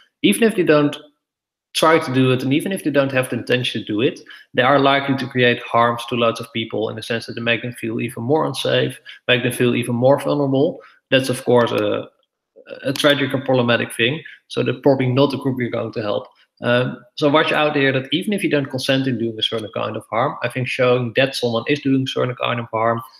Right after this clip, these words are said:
and creating that is a very good way to make intuitive that it should be helped. So try to keep that in mind as well. Um, and if you can show that the group is harmful in any meaningful presence,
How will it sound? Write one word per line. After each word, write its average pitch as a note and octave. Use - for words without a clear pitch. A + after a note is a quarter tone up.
and C3
creating B2
that A#2+
is C#3+
a B2+
very B2+
good B2+
way A#2+
to A#2+
make A#2
intuitive A#2
that A#2
it A#2
should -
be A2
helped. A2
So A#2+
try C3+
to C3+
keep -
that B2
in A2+
mind C3
as -
well. A#2
Um, A#2+
and D3
if E3
you E3
can C#3
show C3
that B2
the -
group B2+
is C#3
harmful B2+
in A#2
any A#2
meaningful A#2+
presence, A2+